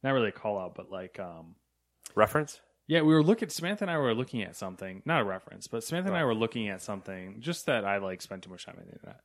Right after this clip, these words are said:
Speaker 1: Uh, and it was, like, a picture of a guy or something. And then, and way in the background, like, on his desk, on one of his monitors, he had, like, a
Speaker 2: Ooh, the good old, the
Speaker 1: background.
Speaker 2: good old, "I noticed this situation," yeah.
Speaker 1: Background. And she, like, saw it, and she's like, "What is that?"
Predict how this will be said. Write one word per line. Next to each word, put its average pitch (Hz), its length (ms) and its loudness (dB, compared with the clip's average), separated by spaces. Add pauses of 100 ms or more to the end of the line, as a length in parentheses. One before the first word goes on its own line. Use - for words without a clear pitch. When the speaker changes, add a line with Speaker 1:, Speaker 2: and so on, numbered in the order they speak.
(560)
Speaker 1:
Uh, 117 420 2 (180)
and 113 540 -2 (960)
it 139 40 -2
was, 139 100 2
like, 143 100 2
a 117 40 -6
picture 160 300 -2
of 151 60 0
a 117 60 -4
guy - 580 -12 (100)
or 101 80 -14
something. 92 400 -14
And 110 80 -12
then, 131 120 -8
and 139 220 -4 (380)
way 208 440 2
in 196 100 2
the 165 80 0
background, 113 560 -2
like, 104 180 -4
on 117 200 -4
his 117 240 -8
desk, 90 480 -8 (280)
on 117 180 -2
one 117 120 2
of 139 80 -2
his 156 180 0
monitors, 95 760 -6
he - 160 -10
had, 110 240 -4
like, 95 360 -8 (520)
a 110 60 0
Speaker 2:
Ooh, 104 100 0
the 107 60 0
good 101 80 0
old, 104 60 2
the 123 60 6
Speaker 1:
background. 104 220 6 (100)
Speaker 2:
good 107 40 -2
old, 110 200 6
"I 101 140 4
noticed 98 380 2
this 95 140 -2
situation," - 640 -8
yeah. 85 100 -4
Speaker 1:
Background. 113 460 -2
And 110 80 -4
she, 165 220 0
like, 160 180 2
saw 202 560 -2
it, 135 60 2
and 117 100 -6
she's - 120 -10
like, 120 160 -14
"What 220 260 -2
is 196 240 4
that?" 87 420 -8